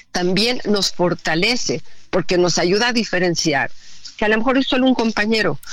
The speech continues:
o solamente es un compañero con enemistad. O sea, que también ponerle nombre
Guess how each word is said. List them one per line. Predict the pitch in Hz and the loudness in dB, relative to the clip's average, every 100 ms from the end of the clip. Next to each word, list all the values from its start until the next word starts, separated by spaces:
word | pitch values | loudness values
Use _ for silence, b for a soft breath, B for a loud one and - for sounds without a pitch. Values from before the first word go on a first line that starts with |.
| B | B
o | - 208 | -2 0
solamente | 196 226 240 254 254 233 - 226 - | 2 2 2 2 2 0 -2 -2 -2
es | 190 185 - | -2 -2 2
un | 214 233 247 - - - | 2 2 -2 -10 -14 -4
compañero | - 185 180 185 202 226 | -2 0 2 2 2 0
con | - 196 190 | 2 2 2
enemistad. | 190 180 185 185 170 - 196 - - - | 0 2 4 2 0 0 -2 -4 -10 -6
O | |
sea, | 190 226 | -2 0
que | - | -2
también | - 214 269 277 | 0 2 4 4
ponerle | 254 233 233 240 240 | 2 2 2 0 0
nombre | 226 233 254 277 196 196 | 2 4 4 4 4 0